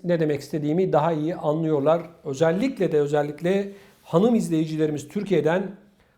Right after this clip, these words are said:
Avrupa'ya evlenerek giden hanım izleyicilerimiz bu sıkıntının ne olduğunu, hepsi için geçerli değil tabii ki, sıkıntı yaşayanlar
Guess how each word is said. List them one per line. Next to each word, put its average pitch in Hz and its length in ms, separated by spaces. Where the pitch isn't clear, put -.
Avrupa'ya 180 760
evlenerek 180 600
giden 175 240
hanım 170 280
izleyicilerimiz 151 1000
bu 190 100
sıkıntının 170 720
ne 180 120
olduğunu, 156 680
hepsi 170 280
için 160 240
geçerli 156 400
değil 165 220
tabii 127 260
ki, 190 340
sıkıntı 185 440
yaşayanlar 170 840